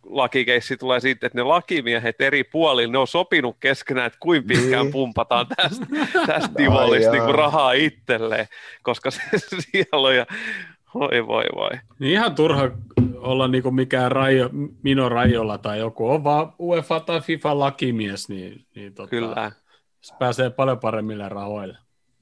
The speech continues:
Speaker 1: Joo, mut tohon
Speaker 2: Onks te-,
Speaker 1: F S G:n
Speaker 2: on-
Speaker 1: arvosanaan, niin onhan loppujen lopuksi sit, no, hyviä, hyvin saa katsoa, että miten toi,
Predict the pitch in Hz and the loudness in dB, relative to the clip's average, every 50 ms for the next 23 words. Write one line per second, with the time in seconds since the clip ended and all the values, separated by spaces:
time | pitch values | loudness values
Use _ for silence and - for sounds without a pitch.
0 | _ _ _ _ - - - - - - - _ _ _ - - - - - - | _ _ _ _ -8 -8 -8 -8 -10 -20 -20 _ _ _ -20 -20 -20 -20 -20 -20
1 | - - - - 135 135 135 131 - - 143 139 143 147 156 156 147 117 - 127 | -20 -12 -4 0 0 2 2 0 0 0 0 2 2 2 2 2 2 2 2 2
2 | - 117 123 123 123 147 151 156 156 147 131 127 - 143 127 120 127 123 120 113 | 2 4 4 4 4 4 2 4 4 4 2 2 2 2 2 2 2 2 2 2
3 | 120 123 131 135 135 117 110 - 139 135 131 _ - 127 123 123 120 110 - - | 2 2 2 2 0 -2 0 0 0 0 0 _ 0 0 2 2 0 -2 -4 -12
4 | - - - - - - - 127 120 117 - - 120 120 110 120 123 117 117 131 | -8 -8 -8 -8 -10 -10 -4 -2 -2 -2 -2 -2 -4 -4 -2 0 0 0 2 0
5 | 135 123 123 120 117 95 113 - 117 117 113 120 123 - - 123 117 - - 120 | 0 2 2 0 0 0 -2 -2 -2 0 0 0 -2 -2 -2 -6 -6 -4 -4 -6
6 | 117 117 117 107 - - 113 113 113 | -2 -2 -2 -2 -2 -2 -2 -2 -2